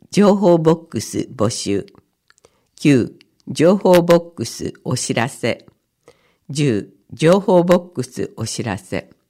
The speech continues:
十一、情報ボックスお知らせ。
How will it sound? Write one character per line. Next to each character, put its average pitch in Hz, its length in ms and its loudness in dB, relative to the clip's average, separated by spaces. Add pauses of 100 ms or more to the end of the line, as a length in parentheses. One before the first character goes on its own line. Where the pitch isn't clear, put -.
(600)
十 147 300 0
一、 139 560 -6 (100)
情 170 240 4
報 180 260 2
ボ 170 120 2
ッ 170 180 -4
ク 120 100 -8
ス - 380 -10
お 110 100 -8
知 - 160 -8
ら 92 140 -6
せ。 - 300 -10